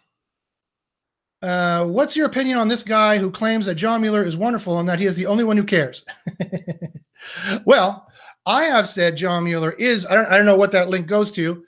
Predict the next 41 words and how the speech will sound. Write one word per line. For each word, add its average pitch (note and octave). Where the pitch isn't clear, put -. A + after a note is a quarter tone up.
Could G#3
very G#3+
well G3
be E3
me. F3
I A#3+
have C#4
spoken G#3+
highly G#3
of D#3
John F3
Mueller F3+
in D#3+
the C#3+
past. F3
And F3+
let C#4
me E4+
tell D4+
you A#3+
why. E3+
Uh, G3
it's G#3
because C4
he A#3
does E4+
seem B3
to F3+
care. B2+
He E3
does D4+
seem D4
to C4+
care B3+
about A#3
the A3+
people A3+
he's F#3
trying C4+
to A#3
help. G3+